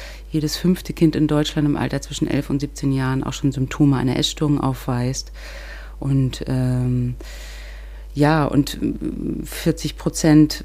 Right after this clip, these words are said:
sozusagen der Meinung sind, sie haben ein richtiges Gewicht, obwohl sie normalgewichtig oder, äh, relativ, äh, normalgewichtig auch sind und, ähm, viele auch den Wunsch haben, Diät zu halten.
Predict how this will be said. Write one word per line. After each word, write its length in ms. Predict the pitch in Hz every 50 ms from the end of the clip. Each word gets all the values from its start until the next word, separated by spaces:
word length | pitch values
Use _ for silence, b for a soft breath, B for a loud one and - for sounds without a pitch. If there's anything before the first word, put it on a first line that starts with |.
| - -
sozusagen 600 | - - - 147 143 - - 143 151 143 143 147
der 100 | 147 143
Meinung 300 | 143 139 139 143 147 143
sind, 240 | 135 147 143 139 139
sie 240 | - 143 135 131 131 - -
haben 380 | 139 135 139 139 131 131 - - -
ein 760 | - - - - - - - - - - 123 135 135 - - - - - -
richtiges 420 | 156 160 - - 156 - 175 -
Gewicht, 380 | - 180 147 160 202 190 - -
obwohl 280 | 139 120 131 131 143 135
sie 120 | 139 131
normalgewichtig 960 | 139 135 139 131 127 - - 143 147 156 156 151 160 165 - - 185 165 - -
oder, 300 | - - 131 120 120 - - - - - - - -
äh, 100 | - 127
relativ, 920 | 127 127 123 123 - 139 127 127 127 127 127 131 131 - - 131 - - B B B B B B B B B B B B B
äh, 120 | - - -
normalgewichtig 840 | - 123 135 135 147 139 156 190 185 190 165 175 - - 170 - -
auch 80 | 156 151
sind 340 | - - 170 160 160 156 -
und, 400 | - 143 151 147 - - - - -
ähm, 340 | 147 147 139 139 139 139
viele 420 | 143 - - - 165 156 151 151 -
auch 100 | 131 -
den 220 | - 139 139 123
Wunsch 220 | 143 147 147 - 151
haben, 240 | 143 135 135 123
Diät 440 | - 151 - - - 151 180 220 220
zu 240 | - - - 127 131
halten. 440 | 123 127 123 123 - 135 131 151